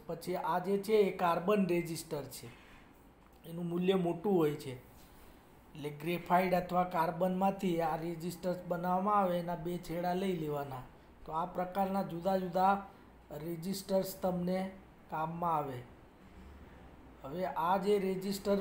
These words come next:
પછી આપણે આપણો બીજો વિભાગ છે semiconductor ડિવાઇસમાંથી આ બનાવવામાં Zener diode.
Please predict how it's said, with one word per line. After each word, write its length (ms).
પછી 520
આપણે 580
આપણો 280
બીજો 360
વિભાગ 400
છે 220
semiconductor 1040
ડિવાઇસમાંથી 840
આ 80
બનાવવામાં 640
Zener 480
diode. 280